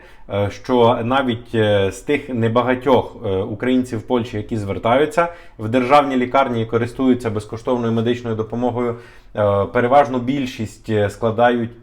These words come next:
діти. Ем, отже, <clears throat> як наведено інформація в звіті, е,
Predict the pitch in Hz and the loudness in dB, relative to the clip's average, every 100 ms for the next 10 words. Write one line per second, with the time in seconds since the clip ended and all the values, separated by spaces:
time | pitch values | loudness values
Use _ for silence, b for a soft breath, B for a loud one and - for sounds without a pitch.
0 | - 101 113 117 117 76 - B B B | -14 -6 -2 -4 -4 -12 -12 B B B
1 | B B 90 90 90 82 65 - - - | B B 2 4 2 -2 -12 -20 -20 -20
2 | - - - - - 151 151 82 80 - | -20 -20 -20 -18 0 6 6 4 -4 -6
3 | b b b - - 180 160 131 98 107 | b b b -12 -4 2 2 2 -4 4
4 | 123 151 - 139 120 120 127 147 131 120 | 6 6 6 4 6 6 6 6 4 0
5 | 117 123 127 135 - 117 107 104 123 156 | 0 0 2 2 2 0 2 0 0 0
6 | - 180 | -2 -2